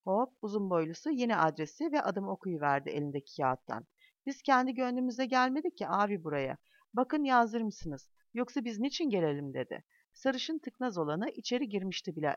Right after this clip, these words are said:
ayakkabılarını çıkarıp. Tavana bakıyordu ağzını ayıra ayıra. "Ühü, tavan berbat ki berbat. Ancak iki üç kat çekersek badanayı öyle kapatabiliriz. Kim bilir nasıl akmış, nasıl akmış. Aktı mı abi?"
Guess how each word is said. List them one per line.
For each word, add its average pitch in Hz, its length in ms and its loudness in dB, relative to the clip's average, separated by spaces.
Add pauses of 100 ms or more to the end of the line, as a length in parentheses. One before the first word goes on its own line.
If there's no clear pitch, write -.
ayakkabılarını 151 680 0
çıkarıp. - 360 -8 (360)
Tavana 247 380 4
bakıyordu 151 520 -4
ağzını 180 480 0
ayıra 165 300 0
ayıra. 127 380 -4 (420)
"Ühü, 262 460 0
tavan 254 420 6
berbat 240 440 6
ki 226 140 -4
berbat. 208 440 4 (300)
Ancak 262 440 6 (120)
iki 247 220 -4
üç 269 160 -4
kat 233 220 2
çekersek 208 600 -2
badanayı 185 540 0
öyle 208 280 2
kapatabiliriz. 151 800 -6 (280)
Kim 311 240 2
bilir 240 260 0
nasıl 240 260 -4
akmış, 220 420 2
nasıl 196 240 -4
akmış. 160 360 0
Aktı 185 280 0
mı 247 220 4
abi?" 165 220 2